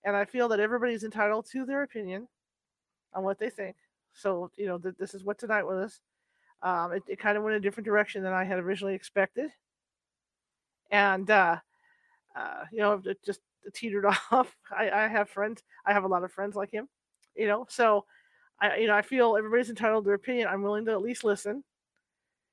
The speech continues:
I know it, I know it riles some people up tonight. And, uh, that's, that's, that, that, that's, that's, like he says, it, it, it makes you think, even if it's in a negative way or whatever. But, you know, there has to be, you know, the world is full of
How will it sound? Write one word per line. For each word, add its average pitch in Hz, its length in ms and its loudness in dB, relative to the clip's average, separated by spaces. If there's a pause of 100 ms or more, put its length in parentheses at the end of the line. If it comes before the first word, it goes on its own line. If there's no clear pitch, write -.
(180)
I 196 80 4
know 208 200 6
it, 208 120 -4
I 214 100 4
know 208 160 2
it 190 40 -2
riles 208 340 4
some 226 120 -8
people 240 280 0
up 214 140 6
tonight. 196 380 -2 (500)
And, 196 380 0
uh, 190 340 0
that's, - 200 -8
that's, - 320 -10
that, 277 180 -6
that, 302 140 -2
that's, - 400 -2 (100)
that's, - 360 -10 (360)
like 302 120 -4
he 285 100 -4
says, 262 300 -2 (340)
it, 247 160 0
it, 220 320 4
it 240 100 4
makes 220 220 0
you 240 80 -2
think, - 240 -8 (260)
even 202 220 -2
if 202 140 -4
it's 202 160 -10
in 202 60 -2
a 196 60 -2
negative 190 300 -4
way 196 120 0
or 185 80 0
whatever. 180 380 0
But, 196 280 2 (640)
you 233 100 -2
know, 214 80 4
there 220 140 8
has 254 320 6
to 254 100 -10
be, 240 200 -4
you 226 120 -4
know, 214 100 2
the 208 80 -4
world 240 360 6
is 240 100 -2
full 262 300 0
of 208 320 2